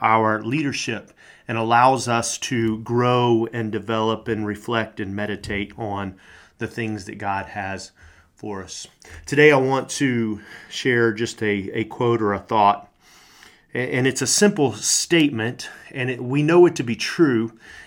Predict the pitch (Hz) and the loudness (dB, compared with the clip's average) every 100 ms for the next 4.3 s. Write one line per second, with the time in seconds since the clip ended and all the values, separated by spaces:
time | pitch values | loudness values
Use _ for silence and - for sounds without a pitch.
0 | - 135 139 135 147 139 151 160 156 - | -4 0 0 2 2 2 2 0 -2 -8
1 | - 180 175 - - 131 113 101 - - | 0 0 0 -4 -2 -2 -2 -4 -8 -20
2 | _ - 127 127 113 127 120 123 117 - | _ -4 0 0 -2 -4 -2 -2 -4 -2
3 | 113 107 101 - - _ _ _ - - | -2 0 -4 -8 -12 _ _ _ -10 -4
4 | 120 98 | -4 -4